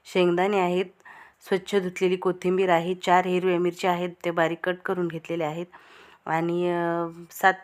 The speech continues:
ते आठ इथे लसूण पाकळ्या घेतलेल्या आहेत मी सोलून घेतलेल्या. व आता याच्यामध्ये मीठ टाकलेलं आहे अर्धा चमचा. व आता हे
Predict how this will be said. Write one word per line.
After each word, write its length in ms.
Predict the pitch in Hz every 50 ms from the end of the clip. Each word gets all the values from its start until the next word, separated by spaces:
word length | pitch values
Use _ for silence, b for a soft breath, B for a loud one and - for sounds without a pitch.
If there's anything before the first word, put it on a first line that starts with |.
| _ -
ते 60 | 196
आठ 220 | 175 175 175 175
इथे 220 | 180 - 175 180 190
लसूण 280 | 185 175 - - 190
पाकळ्या 320 | 185 - 190 180 - 175 165
घेतलेल्या 360 | 170 165 - - 165 175 160
आहेत 120 | 165 170 165 -
मी 160 | 175 175 175
सोलून 340 | 175 - 180 170 175 180 180
घेतलेल्या. 400 | 175 165 - - 165 170 185 202 B B B B B B B B B B _
व 40 | 190
आता 240 | 190 185 185 196
याच्यामध्ये 580 | 185 180 180 180 180 190 180 185 180 175 185 185 180 _ _ _ _ _ -
मीठ 180 | 175 196 208 202 -
टाकलेलं 440 | 208 196 202 - 196 175 175 175
आहे 180 | 165 170 175 170
अर्धा 260 | 165 165 170 175 180
चमचा. 400 | 175 - 170 165 170 - 196 208 208 B B B B B B B _
व 40 | 180
आता 180 | 175 175 -
हे 160 | 175 175 190